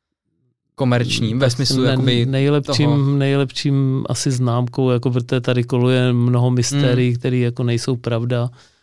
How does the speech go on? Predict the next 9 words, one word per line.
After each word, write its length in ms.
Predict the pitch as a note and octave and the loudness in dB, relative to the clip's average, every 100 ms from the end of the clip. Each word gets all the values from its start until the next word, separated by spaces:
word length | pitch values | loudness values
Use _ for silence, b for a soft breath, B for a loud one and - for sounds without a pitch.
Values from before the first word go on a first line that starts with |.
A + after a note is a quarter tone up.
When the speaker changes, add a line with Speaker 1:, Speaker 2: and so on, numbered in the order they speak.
| b b - | b b -6
Speaker 2:
ale 280 | B2+ B2+ | -2 0
tak 140 | B2 B2 | 0 2
nejlepší 480 | C3 C3 C3 - C3 | 2 2 0 0 0
známkou 440 | B2+ B2 A#2+ C3+ | 2 0 -2 -2
je, 140 | B2+ | 0
že 340 | B2+ B2+ B2 A#2+ | 0 0 0 -2
vlastně 520 | B2 A#2 - C3+ B2+ - - _ _ _ _ _ - | -2 -6 -6 -6 -6 -6 -16 _ _ _ _ _ -6
seberou 480 | - B2+ B2+ B2+ A#2 | -4 -2 0 0 0
objednávky, 920 | A#2+ B2 B2 A#2+ A#2+ - B2+ C3 | 0 0 0 0 -2 -4 -2 -2